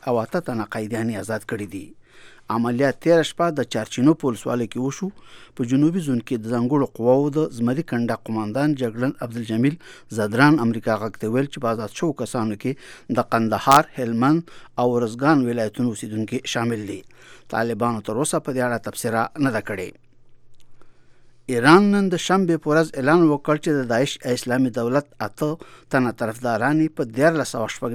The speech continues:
نوي لمریز کال کې په تهران کې د ایران د پارلمان په ودانۍ او په قم کې د آیت الله خمیني پر مقبرې باندې د مرګاني بریدونو په تور اعدام کړي دي. د امریکا غږ د خبریال فرن رابنسن د رپورټ خلاصه تاسې ته عشق الله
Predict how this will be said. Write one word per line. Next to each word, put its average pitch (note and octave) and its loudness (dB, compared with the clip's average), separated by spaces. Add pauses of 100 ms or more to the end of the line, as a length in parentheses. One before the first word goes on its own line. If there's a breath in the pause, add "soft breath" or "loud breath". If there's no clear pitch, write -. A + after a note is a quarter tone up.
نوي A#2+ 4 (140)
لمریز C3 0 (100)
کال C3 2
کې F#3 -4 (460 loud breath)
په C3 0
تهران C3+ 4
کې D#3 -4 (100)
د C3 2
ایران C3 2
د A#2 -2
پارلمان A#2+ 0
په G#2 -8
ودانۍ G#2 -2 (480 loud breath)
او - 6 (120)
په A2+ -4
قم D#3+ 6
کې E3 0
د - 0 (140)
آیت - -4
الله B2 0
خمیني A2+ 0 (100)
پر B2 0
مقبرې A#2 0
باندې C3+ 2 (120)
د A#2 0
مرګاني A2+ 0
بریدونو A#2+ 0 (300 loud breath)
په - -6
تور C3 0
اعدام A2 -2
کړي A2 -4
دي. G2 -6 (580 soft breath)
د G#2 -4
امریکا G#2+ -2
غږ A#2 -2 (120)
د - -14
خبریال A2+ 2 (380 loud breath)
فرن E3 8
رابنسن A2+ 2
د A2 0
رپورټ - -4
خلاصه A2 -4 (120)
تاسې A2+ -4
ته G#2+ -6
عشق - -8
الله G#2+ 0